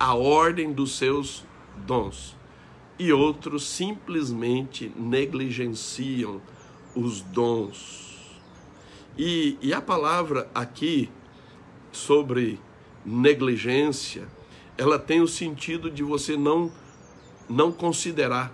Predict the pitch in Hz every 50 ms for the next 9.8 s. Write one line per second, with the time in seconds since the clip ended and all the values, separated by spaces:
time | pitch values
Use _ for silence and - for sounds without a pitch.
0 | - - - - - 175 180 180 175 180 170 - - - 160 139 143 147 143 135
1 | 123 113 - - 120 117 120 120 120 120 - - - - - - - - - -
2 | - - - 139 147 170 180 170 - 160 147 139 - - 165 170 170 165 156 -
3 | - 147 135 143 165 170 165 - - 165 185 196 190 170 139 127 107 117 117 101
4 | 95 110 117 113 107 104 - - - - - - - - - - - - 127 139
5 | 135 135 135 135 123 - - 143 147 175 180 - - - - - - - - 160
6 | 151 160 160 - - - - 165 147 127 113 123 123 131 135 139 139 127 110 95
7 | - - - - - - - - - - - - - - - - - - - -
8 | - - - - - - - - - - - - - 160 170 139 123 156 185 196
9 | - - - - - 170 165 170 180 196 196 185 147 107 104 98